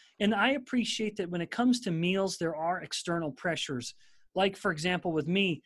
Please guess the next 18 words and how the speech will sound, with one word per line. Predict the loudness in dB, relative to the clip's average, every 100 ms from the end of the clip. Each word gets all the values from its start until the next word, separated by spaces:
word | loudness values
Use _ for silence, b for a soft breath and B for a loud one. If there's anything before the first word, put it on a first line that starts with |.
| b b
if | -2 4
I | 4 6
didn't | 4 2 2
eat | 0 -4 0
dinner | 2 2 0
with | -2
my | -4 -4
family, | -4 -2 0 0
my | 0 -2
wife | -2 -2 -4
and | -4
my | -2
young | -2 -2 -2
kids, | -2 -2 -2 -12 _
it's | -4 0
gonna | 2 4
be | 2 -2
weird. | 0 0 0 -4